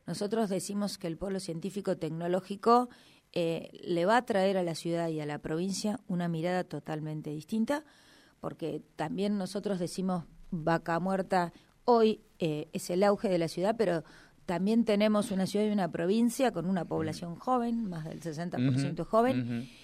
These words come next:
Speaker 1: que, eh, también tiene una mirada donde hay que empezar a, a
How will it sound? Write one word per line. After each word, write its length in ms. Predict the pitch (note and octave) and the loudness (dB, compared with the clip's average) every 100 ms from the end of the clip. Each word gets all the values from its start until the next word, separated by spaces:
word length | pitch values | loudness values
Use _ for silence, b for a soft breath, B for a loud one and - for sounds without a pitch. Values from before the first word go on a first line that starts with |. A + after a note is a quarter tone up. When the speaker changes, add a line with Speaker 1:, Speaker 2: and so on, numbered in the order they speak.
| B - | B -6
Speaker 1:
que, 480 | - F#3 F3+ F3 F3+ | 2 4 6 4 2
eh, 220 | - E3 E3 | 0 -2 0
también 480 | - F#3+ A#3 A#3+ | 0 4 4 4
tiene 240 | A3+ A3+ G#3+ | 2 2 2
una 180 | G3+ G3 | 2 0
mirada 400 | F#3+ G#3 A#3 A#3 | 2 4 6 4
donde 200 | E3+ F3 | 2 0
hay 60 | F3+ | 0
que 80 | |
empezar 560 | F3+ F3 E3 F3+ F3+ F3+ - | -2 -2 -2 0 0 -2 -4
a, 300 | E3 D3+ - - | -2 -2 -6 -6
a 460 | D#3 D3 C#3+ C#3+ | -6 -4 -8 -10